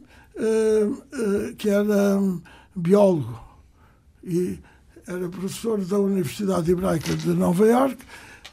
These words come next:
eh, em biologia, pá, um homem avançado, e que foi ler, eh,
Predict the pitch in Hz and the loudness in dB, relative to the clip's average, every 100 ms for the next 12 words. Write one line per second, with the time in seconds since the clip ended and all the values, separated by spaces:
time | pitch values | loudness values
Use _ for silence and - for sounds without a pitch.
0 | - 220 202 196 185 240 - - - - | -8 -2 0 0 -4 -10 -16 -20 -20 -20
1 | - - 185 180 170 165 175 160 127 208 | -20 -12 -8 -6 -4 -2 -2 -4 -2 0
2 | 190 131 - 180 202 170 180 180 180 165 | 0 -4 -14 -16 -10 -6 -4 -4 -2 -2
3 | 208 135 165 143 - - - - - - | -2 -2 -4 -6 -10 -20 -20 -20 -12 4
4 | 269 - 226 240 339 339 - 254 302 254 | 4 4 4 4 4 2 -2 2 4 6
5 | 233 277 262 160 143 117 - - - _ | 6 8 6 4 -4 -8 -16 -20 -20 _
6 | - - 190 208 | -18 0 2 2